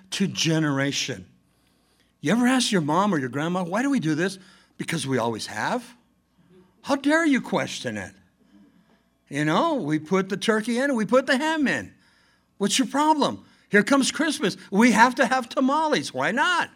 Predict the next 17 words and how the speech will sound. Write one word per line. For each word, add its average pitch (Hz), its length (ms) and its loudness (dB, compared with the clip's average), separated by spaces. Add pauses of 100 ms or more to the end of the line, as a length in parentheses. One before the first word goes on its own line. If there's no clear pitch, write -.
(1300)
Can 214 140 4
we 226 100 4
put 254 180 2
Spam 330 420 2
this 285 240 2
year 208 160 6
in 185 100 4
the 175 60 4
tamales? 156 480 0
No! 285 760 2 (1600)
And 190 100 -4
so 233 160 4
we 233 160 4
gotta 277 220 0
stay 262 300 2
with 269 160 -2
tradition. 240 1000 -4